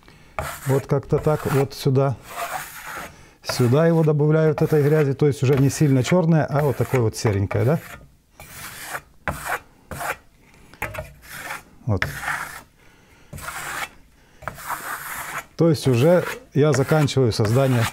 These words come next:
рисунка, который я хочу сделать. Получается вот какой-то такой рисуночек. И сейчас хочу добавить немножко белого. Смотрите, ребята, просто губку беру и шпаклевочку. И начинаю делать вот такой вот образ, где-то что-то добавляю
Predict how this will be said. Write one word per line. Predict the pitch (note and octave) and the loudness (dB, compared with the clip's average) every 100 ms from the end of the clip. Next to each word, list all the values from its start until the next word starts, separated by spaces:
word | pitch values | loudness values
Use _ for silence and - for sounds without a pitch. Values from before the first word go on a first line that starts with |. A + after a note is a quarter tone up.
| - - - - - - A#2 | -8 -20 -16 -12 -8 -2 0
рисунка, | A#2 - E3 C#3 | 2 4 4 2
который | A#2 A2+ C#3+ B2 | 0 2 4 4
я | A#2+ | 2
хочу | A#2 - | 0 0
сделать. | A2 G2+ F#2 F2 - - - - - - - | 0 0 -2 -2 -8 -20 -20 -20 -18 -18 -4
Получается | D#3+ F3 D#3+ - A#2+ G#2+ A#2 | 0 2 2 2 2 2 0
вот | A2+ | -2
какой-то | - A#2 B2 A2+ | -2 -2 -2 -2
такой | A#2 - E3 | -2 0 2
рисуночек. | F#3+ - A#3+ A3 G#3+ G3+ | 2 4 4 4 2 0
И | C3+ | 0
сейчас | C3+ C#3+ B2 | 2 0 2
хочу | C#3 C3+ | 0 2
добавить | B2+ A#2+ A#2 - | 2 4 2 2
немножко | A#2+ B2+ B2+ - | 4 4 2 2
белого. | D#3+ A3 G#3+ G3 F#3+ - _ - - - - | 4 4 6 4 0 -6 _ -20 -20 -20 -20
Смотрите, | - D3 C#3 B2+ B2+ | -2 0 2 2 4
ребята, | B2 A#2 G#2+ A#2+ | 4 2 2 2
просто | F#3 F#3+ - C#3 | 2 2 2 2
губку | D#3+ G3+ - | 4 2 2
беру | C3 C3 F3+ E3+ | 2 4 4 4
и | B2+ C#3+ - - - - - | 2 2 -2 -14 -20 -20 -20
шпаклевочку. | - - B2 A#2 A#2 G2+ - A#2 - _ - - - - - - | -8 -2 0 2 2 0 -4 -10 -10 _ -20 -20 -20 -20 -20 -8
И | - G#3+ | 2 4
начинаю | F#3+ F3 - D#3 F#3+ F3+ | 4 4 4 4 4 4
делать | C3 D#3 D3 - - - - - - | 4 4 2 0 -12 -20 -20 -20 -10
вот | A#2 C3+ D3+ | 0 0 2
такой | B2 D3 | 0 2
вот | B2 A2+ | 2 0
образ, | D#3+ C#3+ G#2+ | 0 0 0
где-то | G#2 C#3+ - | 2 0 0
что-то | C3 - A2+ A#2+ | -2 -2 -2 0
добавляю | G#2+ G2 G#2+ A#2 | 0 0 2 0